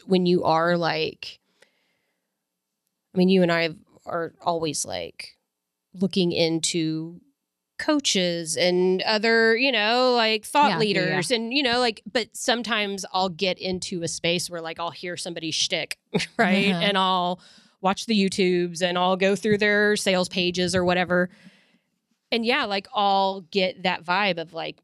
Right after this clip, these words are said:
Speaker 1: "Mm, I see that you're
Speaker 2: Mm.
Speaker 1: selling that, but clearly that's, like, not who you are."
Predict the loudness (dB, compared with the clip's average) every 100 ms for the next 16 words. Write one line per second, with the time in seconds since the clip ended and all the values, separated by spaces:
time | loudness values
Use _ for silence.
0 | -8 0 4 4 4 2 2 2 0 0
1 | 0 0 -2 -4 -8 -10 _ _ _ _
2 | -4 0 2 4 2 0 0 -2 0 -2
3 | -2 -4 -8 _ -8 -4 -4 -6 -14 -20
4 | _ -16 -16 -16